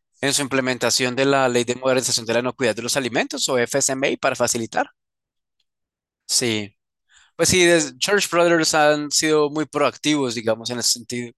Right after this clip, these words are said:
Vienen haciendo investigaciones fuertes, vienen haciendo, trabaja-, haciendo varios trabajos.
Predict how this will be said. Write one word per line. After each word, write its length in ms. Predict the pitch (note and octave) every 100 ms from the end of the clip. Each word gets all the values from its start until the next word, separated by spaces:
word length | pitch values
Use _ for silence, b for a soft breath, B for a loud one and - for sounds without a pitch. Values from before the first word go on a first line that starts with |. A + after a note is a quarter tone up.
| _ B B B B
Vienen 180 | B2+ C3
haciendo 380 | C#3 A#2+ A#2 A#2+
investigaciones 760 | C3 B2+ A#2+ A#2 G#2+ A2 A2
fuertes, 560 | - C#3+ D3 C#3 - A#2+
vienen 200 | A#2 A#2+
haciendo, 280 | A#2+ A#2 A2+
trabaja-, 540 | - A#2 G#2+ G#2+ G#2 - G#2+ F#2
haciendo 340 | - - A2 A2+
varios 200 | A#2 -
trabajos. 800 | A#2+ B2 C#3 C3 C3+ C3 -